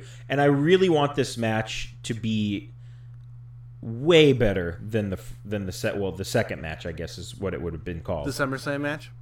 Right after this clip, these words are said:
Speaker 1: The, uh, yeah, the suplex
Speaker 2: Yeah.
Speaker 1: fest. I wanna see John Cena, like,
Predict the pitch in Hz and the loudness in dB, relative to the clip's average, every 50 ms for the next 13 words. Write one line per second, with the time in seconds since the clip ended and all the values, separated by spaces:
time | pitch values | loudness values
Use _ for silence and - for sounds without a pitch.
0 | - 113 110 110 107 104 101 98 95 92 92 - - 104 101 82 78 80 82 92 | -12 -6 -4 -2 0 2 2 2 2 2 0 -2 0 -2 -2 -2 -2 -4 -4 -4
1 | 90 85 80 80 - - - - - - - - - - 120 110 - - 104 92 | -4 -4 -6 -10 -12 -14 -16 -18 -16 -12 -12 -10 -4 -4 -4 8 8 8 8 8
2 | 85 - - - - - - - - - - - - - 127 110 98 95 - - | 2 -4 -6 -12 -12 -12 -14 -16 -18 -18 -18 -16 -14 -10 -8 -8 -8 -8 -10 -8
3 | - - 98 87 82 - - - - - - - - - - - - - - - | -4 -2 -2 -2 -2 -6 -8 -12 -14 -16 -16 -16 -16 -18 -18 -18 -18 -20 -2 2
4 | 117 131 139 156 175 185 175 - - 185 156 139 156 156 160 151 - - - 165 | 4 6 6 6 4 4 2 2 0 0 2 2 2 2 2 0 -2 -2 -2 0
5 | 165 160 151 143 131 120 - - - - 123 113 113 104 92 - - | 2 2 4 4 4 2 0 -2 -4 0 2 2 2 2 0 -2 -10